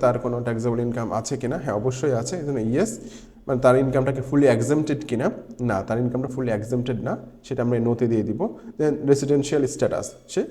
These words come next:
রেসিডেন্ট পারসন। আচ্ছা, এরপরে আমরা save and continue-তে চলে যাব। আচ্ছা,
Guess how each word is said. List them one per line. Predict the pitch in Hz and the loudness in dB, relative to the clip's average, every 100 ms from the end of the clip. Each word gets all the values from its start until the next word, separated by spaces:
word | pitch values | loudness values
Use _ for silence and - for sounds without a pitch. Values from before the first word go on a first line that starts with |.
| - | 2
রেসিডেন্ট | 139 127 127 110 | 2 4 0 0
পারসন। | 98 - - - - - _ _ _ | -2 -4 -8 -8 -18 -20 _ _ _
আচ্ছা, | 107 - - - - - | -8 -8 -14 -20 -20 -6
এরপরে | 165 180 156 123 | -4 2 2 4
আমরা | 151 - - - - | 0 -2 -6 -14 2
save | 196 202 139 | 4 4 2
and | 208 - - - | 0 0 -10 -4
continue-তে | 175 160 156 139 131 | 0 2 2 4 4
চলে | 120 104 | 4 2
যাব। | 90 - - - - _ _ _ _ _ _ _ _ _ _ _ _ - - | 0 -6 -12 -16 -20 _ _ _ _ _ _ _ _ _ _ _ _ -20 -18
আচ্ছা, | - | -18